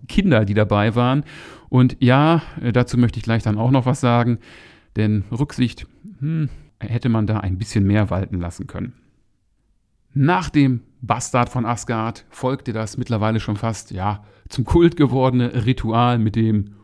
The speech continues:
Hu- und Ha-Chor aus dem Publikum, wobei ich mich immer so, naja, nicht nur ein bisschen, sondern schon sehr stark an Powerwolf erinnert fühle, nämlich an den Songs Werewolves of Armenia. Da gibt's dieses Spielchen ja auch. <laughs>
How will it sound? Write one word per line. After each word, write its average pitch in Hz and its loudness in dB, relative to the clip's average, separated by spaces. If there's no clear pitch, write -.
Hu- 190 2
und 107 -2
Ha-Chor 139 0
aus 110 -6
dem 110 -2
Publikum, 131 0
wobei 107 2
ich 147 -4
mich 156 0
immer 139 0
so, 120 -4
naja, 104 0
nicht 175 -4
nur 165 0
ein 110 0
bisschen, 143 0
sondern 123 2
schon 127 2
sehr 131 0
stark 110 -2
an 95 -4
Powerwolf 101 0
erinnert 95 -4
fühle, 101 -4
nämlich 113 4
an 107 2
den 101 2
Songs 104 -4
Werewolves 117 0
of 92 -4
Armenia. 92 0
Da 92 -6
gibt's 98 -8
dieses 107 -4
Spielchen 117 0
ja 123 0
auch. - -8
<laughs> - -8